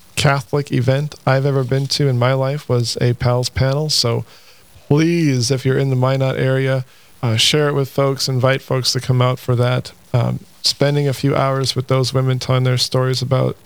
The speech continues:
their abortions and coming to know Christ, uh, afterwards and receiving healing from it is beyond a remarkable thing. So please consider going to that event in Minot on April first at the Sleep Inn. And in this segment,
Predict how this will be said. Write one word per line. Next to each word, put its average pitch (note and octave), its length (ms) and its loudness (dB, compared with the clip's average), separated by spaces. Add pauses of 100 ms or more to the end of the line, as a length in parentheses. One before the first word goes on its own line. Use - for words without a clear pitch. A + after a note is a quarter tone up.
(300)
their C#3 120 4
abortions C3 640 -2
and B2+ 120 0
coming C3 260 2
to B2+ 140 -2
know B2+ 220 2
Christ, - 520 -2
uh, A#2+ 260 -2
afterwards C3 640 0
and C3 100 0
receiving B2 440 0
healing B2+ 340 0
from B2 260 0
it B2 160 0
is B2 400 2 (500)
beyond C#3 380 2
a C3 40 0
remarkable B2+ 640 0
thing. B2 280 -2
So B2 180 0
please D3 600 0 (360)
consider C3+ 460 0
going B2+ 320 -2
to B2 140 -2
that B2+ 180 2
event B2 380 0
in A#2+ 160 2
Minot B2 460 0
on B2+ 200 0
April B2+ 300 0
first A#2+ 560 -2
at A#2+ 180 0
the A#2+ 80 0
Sleep A#2+ 420 -2
Inn. A#2+ 300 -2 (600)
And B2 160 4
in B2 120 2
this G#3 180 0
segment, D3 500 -2